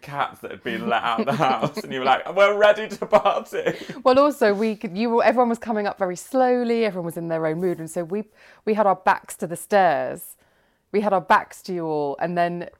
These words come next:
Speaker 2: Dutch walked past us, then looked back, and then realised the party's arrived.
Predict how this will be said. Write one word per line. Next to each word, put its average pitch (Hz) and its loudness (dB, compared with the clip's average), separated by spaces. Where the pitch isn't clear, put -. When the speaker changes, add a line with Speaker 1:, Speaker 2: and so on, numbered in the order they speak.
Speaker 2:
Dutch - 0
walked 233 -4
past 233 2
us, 135 -4
then 214 0
looked - -2
back, 214 0
and 170 -4
then 170 -2
realised 170 2
the 196 -10
party's 151 -8
arrived. 127 -6